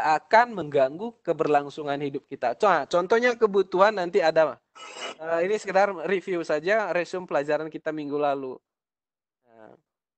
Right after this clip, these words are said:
nah, kebutuhan itu ada banyak macam-macamnya, tergantung kita lihat dari sudut pandang mana. Kebutuhan itu nanti bisa kita kelompokkan, ya, tergantung dari sudut pandang apa. Nah,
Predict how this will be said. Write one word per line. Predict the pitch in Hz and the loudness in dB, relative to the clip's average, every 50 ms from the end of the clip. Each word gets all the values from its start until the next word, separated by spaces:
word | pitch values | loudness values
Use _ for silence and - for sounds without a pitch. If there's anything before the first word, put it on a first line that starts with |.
| _ _ _ _ | _ _ _ _
nah, | 135 131 _ | _ -20 _
kebutuhan | - 214 220 254 247 - 262 254 247 247 | -10 -8 -6 -6 -6 -2 0 0 0 0
itu | 240 233 233 - 285 | -2 -4 0 2 4
ada | 262 208 190 180 170 | 4 6 4 4 2
banyak | 165 170 175 175 185 196 190 - - | 2 -2 -2 0 -2 -4 -4 -6 -6
macam-macamnya, | 156 156 156 - 160 147 147 147 139 - 143 139 147 147 135 131 127 117 - | -6 -4 -2 -2 -4 -4 -4 -6 -6 -6 -6 -6 -8 -10 -10 -10 -12 -12 -12
tergantung | - 156 165 147 147 147 156 160 214 208 | -12 -8 -6 -6 -6 -6 -6 -10 -12 -12
kita | 185 165 151 - 175 180 | -14 -16 -10 -6 -6 -6
lihat | 170 156 139 156 180 - 156 | -6 -4 -4 -2 -2 -2 -2
dari | 147 151 160 190 220 233 | -2 -2 -2 -4 -6 -10
sudut | - - - - - - - 202 185 - 208 - _ _ _ _ _ _ _ _ _ _ _ _ | -16 -20 -20 -18 -18 -14 -12 -10 -10 -10 -10 -12 _ _ _ _ _ _ _ _ _ _ _ _
pandang | 156 160 160 160 156 | _ _ -16 -12 -6
mana. | 156 151 151 151 143 135 127 117 113 | -4 -2 -2 -2 -2 -4 -6 -6 -10
Kebutuhan | - - 160 165 165 165 - 196 196 196 | -12 -10 -8 -6 -6 -6 -6 -6 -6 -6
itu | 202 190 _ 226 240 | -10 -10 _ -8 -6
nanti | 233 196 180 175 - - 220 262 285 - _ _ _ _ _ _ _ _ | -4 -4 -4 -6 -8 -10 -8 -8 -8 -8 _ _ _ _ _ _ _ _
bisa | - 269 285 - 330 302 294 | -4 -4 2 4 4 4 4
kita | 302 - - | 2 2 2
kelompokkan, | 277 294 285 285 285 285 - 294 277 277 - 254 247 233 247 247 - _ _ _ _ _ _ _ | 2 4 2 2 2 2 2 0 2 2 2 2 2 2 -2 -6 -14 _ _ _ _ _ _ _
ya, | _ 123 131 156 180 | _ -4 -4 -4 -2
tergantung | - 180 160 139 139 143 156 185 185 | -4 -4 -4 -4 -4 -6 -8 -12 -14
dari | 175 156 127 131 143 | -10 -8 -6 -6 -6
sudut | 147 - 151 151 - | -8 -12 -16 -20 -18
pandang | _ - 135 139 139 127 | _ -14 -12 -12 -10 -10
apa. | 127 131 - - 139 135 123 - - - | -10 -10 -6 -4 -4 -4 -4 -6 -6 -6
Nah, | 160 160 151 139 | -4 -4 -4 -4